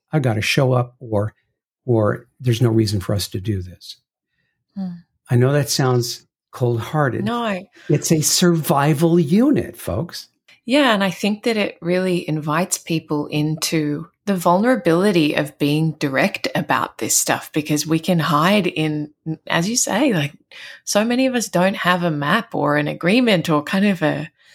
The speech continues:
Speaker 1: Yeah.
Speaker 2: um, a bill of rights, for want of a better term, on, like, what are the parameters of our relationship? What do we stand for? What do we care about? What are our joint values?
Speaker 1: Only people would just think about it
Speaker 2: Yeah.
Speaker 1: instead of just assume it all works out, which it doesn't.
Speaker 2: Yeah.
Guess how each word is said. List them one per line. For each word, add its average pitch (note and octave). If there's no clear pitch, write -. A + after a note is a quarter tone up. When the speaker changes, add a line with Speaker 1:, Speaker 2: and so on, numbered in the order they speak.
Speaker 1:
Yeah. -
Speaker 2:
um, E3
a -
bill F3
of D#3+
rights, D#3+
for -
want D3+
of E3
a E3
better E3
term, G#3
on, G3
like, F3+
what G3+
are A3+
the A3
parameters A3
of G3
our G3
relationship? F3
What D#3
do G#3
we B3
stand F#3+
for? -
What D#3+
do D#3+
we D#3
care E3+
about? -
What F3+
are F3+
our E3+
joint F3
values? F#3+
Speaker 1:
Only D3
people -
would C3
just B2
think C#3+
about G2+
it A2
Speaker 2:
Yeah. G3
Speaker 1:
instead A#2+
of A2+
just A#2+
assume A#2
it B2+
all G#2
works G#2
out, C3+
which G#2
it D3
doesn't. F3
Speaker 2:
Yeah. G#3